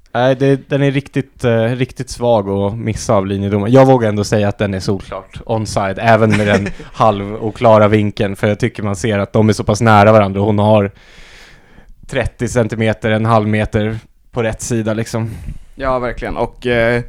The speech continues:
Speaker 2: ja, Grabus fick ju lugna ner protesterna där, eller det blev ju knappt några protester, som att hon hade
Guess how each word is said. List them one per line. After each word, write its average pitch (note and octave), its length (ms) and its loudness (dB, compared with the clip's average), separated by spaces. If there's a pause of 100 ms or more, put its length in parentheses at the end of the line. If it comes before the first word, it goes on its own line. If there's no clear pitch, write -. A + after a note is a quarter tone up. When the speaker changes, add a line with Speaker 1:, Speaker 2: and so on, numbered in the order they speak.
(480)
Speaker 2:
ja, A#2 120 -4
Grabus B2+ 360 0
fick C3+ 140 -4
ju C3 60 0
lugna B2+ 220 2
ner B2+ 160 0
protesterna A#2 560 -10
där, E2+ 100 -6
eller E2 100 -8
det G2+ 100 -8
blev G#2 120 -4
ju G2+ 60 -10
knappt - 280 -10
några F#2+ 160 -8
protester, - 460 -12
som - 140 -16
att - 80 -16
hon G#2 80 -10
hade F#2 320 -10